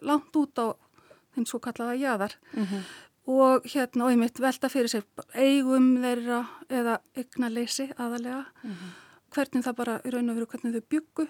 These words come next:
Speaker 1: hvernig þau lifðu þetta blessaða líf af.
Speaker 2: Mhm. Og eins og þið segið, <clears throat> og mörg-, eða eins og kemur fram í bókinni, þú veist, það var, og við vitum það auðvitað í samfélagsgerðinni hvernig hún var, það var bara gert ráð fyrir að svona væri þetta.
Speaker 1: Já.
Speaker 2: Það var ekki komin þessi hugmynd að samfélagi geti gripið þarna inn í.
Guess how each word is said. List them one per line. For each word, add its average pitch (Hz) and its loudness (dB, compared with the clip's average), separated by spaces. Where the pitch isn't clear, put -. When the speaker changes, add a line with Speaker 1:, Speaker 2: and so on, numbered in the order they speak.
Speaker 1:
hvernig 285 0
þau 262 0
lifðu 330 -4
þetta 277 -6
blessaða 277 -6
líf 277 -2
af. 247 -8
Speaker 2:
Mhm. 175 -10
Og 247 -8
eins 220 -4
og 226 2
þið 208 -4
segið, 240 2
<clears throat> 247 6
og 214 2
mörg-, 202 -2
eða 208 2
eins 208 -4
og 214 -10
kemur 220 -2
fram 220 -2
í 208 0
bókinni, 208 -4
þú 208 -2
veist, - -12
það 208 0
var, 240 6
og - -20
við 190 -6
vitum 240 2
það 202 -2
auðvitað 180 -6
í 185 -6
samfélagsgerðinni 196 -4
hvernig 185 -8
hún 185 -6
var, 196 2
það 196 -2
var 190 -2
bara 190 -6
gert 214 -6
ráð 214 4
fyrir 214 -4
að 196 -6
svona 214 -2
væri 185 2
þetta. - -8
Speaker 1:
Já. 269 -4
Speaker 2:
Það 180 0
var 196 4
ekki 196 -6
komin 240 0
þessi 202 -6
hugmynd 226 0
að 214 -4
samfélagi 214 0
geti 196 -4
gripið 202 -2
þarna 196 0
inn 202 0
í. 147 -4